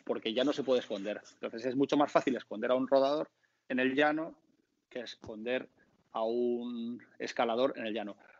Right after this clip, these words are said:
Y viceversa, es mucho más difícil conse-, que ese, que esa persona de ochenta kilos suba bien porque está lastrado. Una persona de ochenta kilos tendrá que mover cuatrocientos ochenta vatios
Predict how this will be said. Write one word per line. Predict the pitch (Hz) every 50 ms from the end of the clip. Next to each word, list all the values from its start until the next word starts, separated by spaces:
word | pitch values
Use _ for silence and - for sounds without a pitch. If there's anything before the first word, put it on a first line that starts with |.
| _ _ _ -
Y | 185 165
viceversa, | 160 151 - 160 226 262 - - 104 90 - _ _ _ _ -
es | 117 98 110
mucho | 120 113 - 127
más | 123 127
difícil | 127 123 160 185 - 139 113 101 - - - - - _ _ _ _ _ _ _ -
conse-, | - 135 120 - 139 - - - - - - - _ _ _ _
que | - - 160
ese, | - 131 120 107
que | - - - 127
esa | 135 127
persona | - 135 131
de | 127
ochenta | 123 - 131 123 131 131
kilos | - 160 147 156 131 -
suba | 135 131 131
bien | 135 151 156 170 190 214 - _ _ _ _ _ _ -
porque | - 117 117 - 117 120 113 - -
está | 117 101 - - 120 117
lastrado. | 107 - - - 135 123 110 101 107 -
Una | 123 113 107
persona | - - 110
de | 104
ochenta | - 117 117 117
kilos | - 151 143 143 165 - - _ _ _ _ _ _ -
tendrá | - 107 107 117 -
que | 127
mover | 120 123 117 127 131 135 -
cuatrocientos | - 147 139 127 120 110 - - 110 - - 131 123 123 127
ochenta | 120 - 131 120 135 131
vatios | 135 135 131 147 160 165 - -